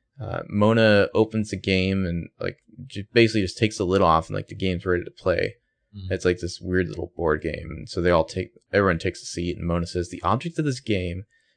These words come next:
Speaker 1: is to be ready for your date by acquiring an outfit. Then you get to open the door and find out who is your mystery date is,"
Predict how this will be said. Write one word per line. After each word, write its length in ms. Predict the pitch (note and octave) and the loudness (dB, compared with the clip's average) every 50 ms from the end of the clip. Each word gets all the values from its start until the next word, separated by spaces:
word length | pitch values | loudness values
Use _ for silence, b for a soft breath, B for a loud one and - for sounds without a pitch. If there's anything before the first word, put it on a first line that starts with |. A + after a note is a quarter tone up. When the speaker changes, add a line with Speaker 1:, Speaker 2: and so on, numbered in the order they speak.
| - G#2+ | -10 -8
Speaker 1:
is 120 | G2+ - | -8 -6
to 60 | - | -4
be 100 | G#2 F#2+ | -4 -2
ready 260 | F#2+ F#2+ G#2 A2 B2+ A#2+ | 2 4 4 4 4 2
for 140 | A#2+ - A#2 | 0 -2 -2
your 160 | G#2+ G2+ F#2 - - - | -2 -2 -4 -8 -14 -4
date 360 | - G#2+ G2 F2+ F#2 - _ - | 0 0 2 2 -2 -4 _ -4
by 100 | - F2 | -4 -2
acquiring 500 | F2+ - - - - G2+ G#2 A2+ A2+ A2 | -2 -4 -4 -2 0 2 2 4 2 2
an 120 | G2+ F2+ E2+ - | 2 0 0 2
outfit. 420 | F#2 G2 G2 - - - - - - _ _ _ _ _ _ _ _ - | 2 2 2 0 -4 -10 -10 -10 -12 _ _ _ _ _ _ _ _ -4
Then 160 | G2 G2 G2+ A#2 | -2 0 2 2
you 120 | B2+ B2+ A#2+ | 2 0 0
get 160 | A#2 A2 A2 | 0 -2 -2
to 100 | - - - | -2 -10 -4
open 280 | G2+ G2 G2 - A#2+ B2 | -2 -2 -2 -2 -2 -4
the 80 | B2+ | -4
door 340 | A#2+ - G2+ F2 E2 E2+ F#2 | -4 -2 0 2 2 4 2
and 120 | G2 G2 - | 2 0 -2
find 240 | - F#2 G2 G2 | -6 -6 -2 0
out 120 | G#2+ G2+ A2 | 0 -2 -2
who 80 | A2 G#2 | -4 -4
is 220 | G#2 G2+ G2 - - | -4 -4 -6 -6 -6
your 100 | B2 C3+ | -6 -2
mystery 360 | D#3 E3 E3 - - G#2 - | -2 -2 -2 -2 -8 -8 -6
date 200 | - - - - - | -4 -6 -6 -6 -8
is," 260 | - - - - | -10 -10 -12 -16